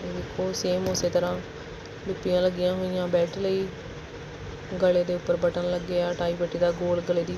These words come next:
ਫਰੋਕ ਰਹੇਗੀ, ਰਹੂਗੀ ਇਹ, ਇਹ ਰਹੂਗੀ ਜੀ ਨਾਲ ਬੈਲਟ। ਬਾਕੀ ਜੀ ਅਸੀਂ ਆਪਣੀ ਜਿਹੜੀ ਸ਼ੌਪ ਹੈ ਉਹਦੀ ਲੋਕੇਸ਼ਨ ਅਸੀਂ ਡਿਸਕ੍ਰਿਪਸ਼ਨ ਬਾਕਸ ਦੇ ਵਿੱਚ ਪਾਈ ਹੋਈ ਹੈ, ਉਹ ਤੁਸੀਂ ਉੱਥੋਂ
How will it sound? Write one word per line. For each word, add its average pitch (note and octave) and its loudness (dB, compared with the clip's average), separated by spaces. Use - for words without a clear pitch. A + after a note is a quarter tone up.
ਫਰੋਕ E3+ 0
ਰਹੇਗੀ, F3 2
ਰਹੂਗੀ F3+ 0
ਇਹ, F#3 0
ਇਹ F#3 2
ਰਹੂਗੀ F3+ 0
ਜੀ F#3+ -4
ਨਾਲ F3 2
ਬੈਲਟ। E3+ 2
ਬਾਕੀ G#3 2
ਜੀ A3+ 4
ਅਸੀਂ G#3+ 0
ਆਪਣੀ G3+ -4
ਜਿਹੜੀ G3 0
ਸ਼ੌਪ F#3 0
ਹੈ G3 6
ਉਹਦੀ F#3+ 2
ਲੋਕੇਸ਼ਨ F#3+ -2
ਅਸੀਂ F#3+ -4
ਡਿਸਕ੍ਰਿਪਸ਼ਨ F#3 0
ਬਾਕਸ F#3 2
ਦੇ F#3 0
ਵਿੱਚ F#3+ -2
ਪਾਈ F#3 2
ਹੋਈ G3+ 0
ਹੈ, A3+ 2
ਉਹ G3 2
ਤੁਸੀਂ F#3+ 0
ਉੱਥੋਂ G3 0